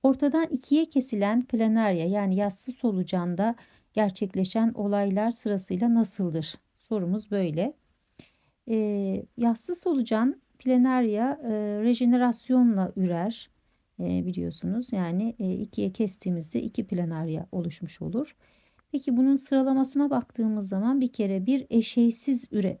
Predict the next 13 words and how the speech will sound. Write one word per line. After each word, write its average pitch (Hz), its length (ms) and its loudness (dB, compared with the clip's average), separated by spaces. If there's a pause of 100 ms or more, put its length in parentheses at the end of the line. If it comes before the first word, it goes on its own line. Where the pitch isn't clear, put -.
üreme 180 340 2
şekli. 170 580 -2 (1000)
E, 180 440 0
eşeysiz 233 640 0
üreme 220 280 0
şekli 190 360 -4
olduğu 180 280 -2
için 185 400 -4
eşeyli 226 460 2
olanları 190 680 0 (360)
atıyoruz. 190 760 -2 (240)
Şunu 196 400 -4
attık. 190 600 -4